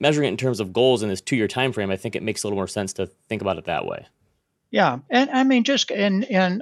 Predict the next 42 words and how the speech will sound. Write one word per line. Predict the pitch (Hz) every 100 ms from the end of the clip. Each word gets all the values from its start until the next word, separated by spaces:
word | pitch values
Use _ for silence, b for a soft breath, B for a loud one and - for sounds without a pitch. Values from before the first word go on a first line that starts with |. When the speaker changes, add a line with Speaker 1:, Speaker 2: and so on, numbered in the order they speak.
| -
Speaker 2:
I, | 190
I | 233 175
think | 226
that's | 180 165
right, | 190 175
Ben. | 185 180 180 - B B B -
And | 180
I, | 175 180 -
uh, | 208
you | 202 214
know, | 175
think | 269
about | 320 302 240
if | 190 202
you're | 185
in | 180
retirement | 165 135 156 185 202 123
or | 131
close | - 170 160
to | 147
retirement. | 135 127 156 190 123 123
I | 139
mean, | 147 151
you | 143
want | 202 262
exposure | - - 156 196 165 131
to | 151
the | 131 135
equity | 143 - 123
market. | 120 156 185 139
You | 135 151
know | 170 202
that | 147 -
you | 147
need | 151 127
to |
do | 123 147 180
that | 131
to | 131
grow | 123 139
your | 139 120
assets, | 123 180 170 - 120 - -